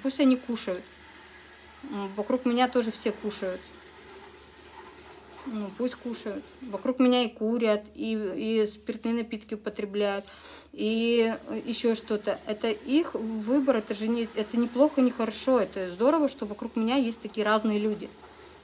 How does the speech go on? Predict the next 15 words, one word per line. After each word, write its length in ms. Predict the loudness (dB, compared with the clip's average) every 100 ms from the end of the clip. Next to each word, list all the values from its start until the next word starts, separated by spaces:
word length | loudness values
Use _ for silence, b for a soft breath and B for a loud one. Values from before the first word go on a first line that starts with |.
| -2
Вот 180 | -2 -2
и 40 |
всё. 320 | -6 -2 -2 -4 -14 -20 -20 -20 -20 -20 -20 -20 -20 -20 -20 -20 -20 -20 -20 -20 -20 -20 -20 -20 -20 -20 -20 -20 -20 -20 -20 -20 -20 -20 -18 -8
А 100 | -2
как 200 | 2 4
это 140 | 2
отражается 580 | 2 0 4 6 4 0
на 120 | 0
мне? 140 | 4 4
Почему 380 | 2 0 4
это 140 | 4 4
должно 260 | 0 2
отражаться 480 | 0 -2 0 0 0
на 140 | -2 -2
мне? 300 | 0 -2